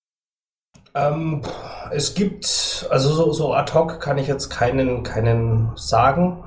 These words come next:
ähm, keinen Landesverband an sich, sondern eher, äh, würde ich hergehen und das Beste aus einzelnen Landesverbänden rausnehmen und das zusammentun und sagen, das ist dann,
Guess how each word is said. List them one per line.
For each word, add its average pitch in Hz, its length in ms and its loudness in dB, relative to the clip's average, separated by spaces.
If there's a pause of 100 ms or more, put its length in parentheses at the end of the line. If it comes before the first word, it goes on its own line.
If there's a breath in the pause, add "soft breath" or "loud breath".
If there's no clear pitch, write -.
ähm, 131 540 0
keinen 123 460 0
Landesverband 127 800 2
an 127 180 -2
sich, 147 400 0 (640 loud breath)
sondern 151 320 4
eher, 151 300 2
äh, 139 500 2
würde - 140 -6
ich - 180 -8
hergehen 135 460 0
und 120 720 -4
das 123 200 0
Beste 131 420 2
aus - 500 -2 (140)
einzelnen 139 480 2
Landesverbänden 120 840 0
rausnehmen 113 800 2
und - 460 -6 (220)
das 131 280 2
zusammentun 123 680 2
und 110 80 2
sagen, 110 300 2
das 113 200 2
ist - 120 -2
dann, 110 360 2